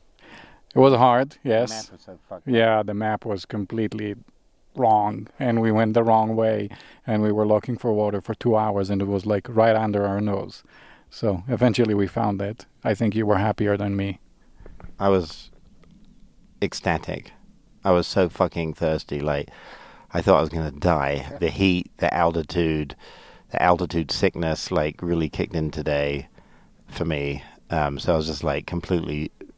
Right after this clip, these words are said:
Speaker 2: fucking delirious.
Speaker 1: I'm used to it. I, I wouldn't say it was easy. It wasn't easy at all. And where we were climbing, I mean, the beginning of the day in the morning, we climbed, what, two thousand feet? Remember the steep part? It was crazy.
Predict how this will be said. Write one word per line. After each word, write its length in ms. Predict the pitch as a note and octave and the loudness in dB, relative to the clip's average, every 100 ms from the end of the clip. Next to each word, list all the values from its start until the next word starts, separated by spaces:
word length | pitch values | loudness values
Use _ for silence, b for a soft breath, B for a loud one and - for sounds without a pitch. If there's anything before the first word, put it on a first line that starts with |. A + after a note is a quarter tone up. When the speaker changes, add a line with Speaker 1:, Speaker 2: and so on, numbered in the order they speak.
| _ - | _ -20
Speaker 2:
fucking 440 | - - D#2+ E2 D2+ | -6 -2 -2 -4 -4
delirious. 580 | E2 E2 D#2+ D2+ D2 - | -2 -2 -2 -4 -6 0
Speaker 1:
I'm 120 | C3+ | 2
used 240 | C#3 B2 - | 4 2 0
to 100 | A2+ | 0
it. 100 | C3+ | 2
I, 320 | C#3 B2+ B2 | 0 2 2
I 40 | |
wouldn't 220 | C#3+ F3+ D3+ | 2 2 2
say 200 | C#3+ A#2 | 2 0
it 120 | G#2 | 0
was 180 | G#2 G#2+ | -4 0
easy. 460 | D3+ A#2+ G2+ C#3 - | 0 0 -6 -8 0
It 40 | |
wasn't 300 | C#3 C#3+ A2+ | 2 4 2
easy 260 | B2+ A2 G#2 | 2 0 0
at 100 | G#2 | 2
all. 280 | A#2+ A#2+ | 2 2
And 120 | G#2+ G#2 | -2 2
where 180 | B2+ | 2
we 160 | A#2+ D3 | 2 0
were 140 | C#3 | -2
climbing, 480 | - A#2 B2 B2+ G2+ | -2 -2 0 0 -2
I 60 | G2+ | -2
mean, 160 | G2+ | -2
the 60 | G2+ | -2
beginning 380 | A2 A2+ C#3 B2 | 0 2 2 2
of 80 | A2 | 0
the 80 | A2 | 0
day 140 | A2 | 2
in 100 | B2+ | 2
the 80 | A2 | 2
morning, 580 | G2+ A#2+ D3+ E3+ F3+ E3 D3 | 0 0 0 -2 -4 -6 0
we 120 | A#2 | 0
climbed, 420 | - B2 B2 A2+ | 2 2 2 2
what, 220 | A#2+ C3+ - - | 2 0 -2 -4
two 120 | B2 | -2
thousand 380 | C#3 A#2+ A#2 G#2 | 0 0 0 -2
feet? 360 | B2 D#3+ - | -2 -2 -2
Remember 340 | G#2 G#2 G#2+ G#2+ | -2 0 4 4
the 140 | G#2 | 2
steep 320 | - A2+ A2 | 0 0 2
part? 260 | A2 A2+ A2 | 2 2 0
It 80 | G2 | -6
was 200 | F#2+ - | -8 -6
crazy. 360 | G2+ G#2 - | -6 -6 -10